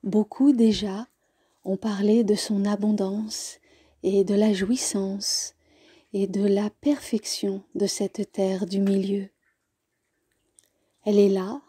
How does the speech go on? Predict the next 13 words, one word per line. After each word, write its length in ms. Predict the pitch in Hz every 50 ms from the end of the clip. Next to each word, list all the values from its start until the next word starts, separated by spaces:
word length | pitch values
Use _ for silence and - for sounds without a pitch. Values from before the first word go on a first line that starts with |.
| _ _
au 120 | - 208 196
sein 320 | - - - 220 220 220
de 100 | 220 220
tes 280 | 214 - 233 214 196 220
entrailles. 640 | 208 214 - - - 208 202 202 208 208 208 208 - _ _ _ _ _ _ _ _ _ _ _ _ _ _ _ _
Elle 240 | - 202 208 208 202
vit 320 | 190 185 185 180 185 196 - _ _ _ _ _ _ _ _ _ _ _ _
encore 800 | - 202 262 285 - - 269 277 285 294 294 302 302 302 285 240
et 160 | 226 240 254 247
encore, 840 | 247 247 - - 208 196 202 202 202 202 202 202 196 196 - -
encore 760 | 190 220 240 233 - - 208 220 233 233 233 233 233 220 - 208
et 160 | 208 208 202
encore. 680 | 202 208 - - - 190 190 185 180 185 185 - -